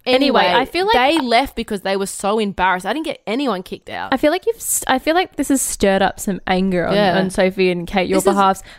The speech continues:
Speaker 2: But I wanna hear
Speaker 1: Okay.
Speaker 2: what went down. So was
Speaker 1: All
Speaker 2: there
Speaker 1: right.
Speaker 2: an argument?
Speaker 1: So we'll refresh. So the, this table was antagonizing the reality star. So she decided to approach the table and said, "Is there a problem?"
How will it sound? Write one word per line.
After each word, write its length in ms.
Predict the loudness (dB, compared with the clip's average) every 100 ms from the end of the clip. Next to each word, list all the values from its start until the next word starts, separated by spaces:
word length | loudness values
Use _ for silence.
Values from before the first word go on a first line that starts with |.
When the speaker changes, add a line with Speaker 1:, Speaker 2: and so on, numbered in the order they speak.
| -4
Speaker 2:
But 120 | 0
I 200 | 2 2
wanna 220 | 2 2 0
hear 360 | 2 4 4 2 -2
Speaker 1:
Okay. 160 | -8 -8
Speaker 2:
what 360 | 0 2 2 2
went 320 | 0 -2 -2
down. 400 | 0 0 0 -2
So 200 | 2 4
was 180 | 4 4
Speaker 1:
All 60 |
Speaker 2:
there 140 | 2 2
Speaker 1:
right. 80 |
Speaker 2:
an 60 | 2
argument? 680 | 0 0 0 -2 0 -2 -6 _
Speaker 1:
So 140 | -4 -2
we'll 120 | -2
refresh. 420 | -2 -4 -6 -8
So 280 | -6 -4 -4 -6 _ _ _ -8
the, 340 | -6 -6 -8 -12
this 180 | -12 -10
table 380 | -4 -2 -2 -2
was 160 | -2
antagonizing 1000 | -2 -4 -2 -4 -2 -2 -2 -2 -4 -6
the 80 | -6
reality 500 | -6 -6 -6 -6 -10
star. 340 | -8 -6 -6
So 280 | -6 -4 -4 -6 _
she 200 | -12 -6
decided 380 | -4 -4 -4 -4
to 80 | -6
approach 520 | -8 -6 -6 -6 -10
the 100 | -12
table 600 | -10 -8 -6 -6 -10 -14 -10
and 180 | -8 -6
said, 300 | -4 -4 -6 _ _ -10
"Is 160 | -8
there 240 | -6 -6 -6
a 40 |
problem?" 520 | -10 -14 -14 -16 -18